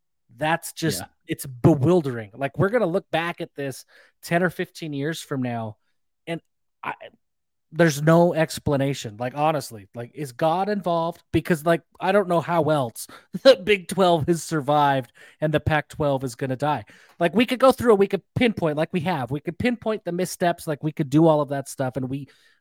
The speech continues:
Speaker 1: when you do it like that, it makes sense, like, what went wrong. What doesn't make sense is if you take a step back and you look at it and you just go,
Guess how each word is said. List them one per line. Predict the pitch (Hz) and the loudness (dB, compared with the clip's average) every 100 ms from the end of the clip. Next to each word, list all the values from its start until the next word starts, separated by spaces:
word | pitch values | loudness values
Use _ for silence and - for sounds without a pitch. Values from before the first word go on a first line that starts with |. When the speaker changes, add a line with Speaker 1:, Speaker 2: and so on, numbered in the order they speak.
| _ | _
Speaker 1:
when | 175 | -2
you | 180 | -2
do | 147 180 226 | 2 6 6
it | 180 | 4
like | 180 170 | -4 -4
that, | 156 170 175 | -4 -4 -4
it | 151 | -6
makes | 147 151 - | -4 -4 -4
sense, | - 175 127 - | -2 0 -2 -6
like, | 135 - | -8 -8
what | 131 147 151 _ | -2 -2 -2 _
went | 147 143 120 | -6 -6 -8
wrong. | 101 127 180 120 92 _ _ _ _ _ | -2 2 2 2 -6 _ _ _ _ _
What | - 151 - | 0 0 2
doesn't | 185 196 175 | 0 0 -4
make | 151 135 | -6 -8
sense | - 139 135 | -6 -6 -6
is | 131 | -8
if | 139 143 | -8 -10
you | |
take | 123 175 - | -10 -10 -10
a | |
step | 160 - 160 | -12 -6 -6
back | - 147 143 147 | -4 -6 -6 -6
and | 135 | -8
you | 127 | -4
look | 143 - | -6 -4
at | 127 117 | -6 -6
it | 123 | -10
and | |
you | 143 | -10
just | 143 - | -10 -10
go, | 135 123 | -8 -10